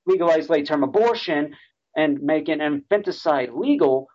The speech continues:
which it's okay to kill the baby at birth and even when the baby is aborted, I mean, survived abortion. So this is a guy, him and his administration need to be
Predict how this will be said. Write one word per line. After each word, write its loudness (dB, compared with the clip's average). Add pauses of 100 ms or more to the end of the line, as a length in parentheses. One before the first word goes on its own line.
which -6
it's -6
okay 0
to -12
kill 2
the -4
baby 0
at 2
birth 0
and -2
even -2 (1200)
when 2
the 0
baby 2
is 0
aborted, -2
I 0
mean, -4
survived -2
abortion. -4 (800)
So -2
this -2
is -16
a -8
guy, 2 (240)
him -2
and -2
his 2
administration -2
need -6
to -12
be -16